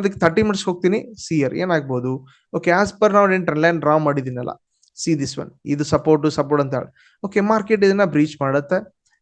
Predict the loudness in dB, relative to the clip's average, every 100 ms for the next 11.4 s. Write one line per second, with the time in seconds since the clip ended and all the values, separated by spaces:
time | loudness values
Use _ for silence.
0 | -4 2 2 2 2 2 2 0 4 6
1 | 8 6 4 0 -2 -4 -2 -2 -2 -2
2 | -4 -4 _ _ _ 4 6 8 6 4
3 | 2 2 -2 2 2 2 -2 -4 -2 -2
4 | -2 -4 -6 -6 0 2 2 0 0 2
5 | 4 4 2 0 0 0 0 -2 -6 _
6 | _ 0 0 2 0 -2 0 2 2 0
7 | -2 -2 -2 0 -2 -2 -2 -2 -2 -4
8 | -16 _ -4 0 2 2 0 -4 _ _
9 | _ _ _ _ _ _ 0 6 6 6
10 | 6 6 2 -18 -2 4 6 4 6 4
11 | 6 2 2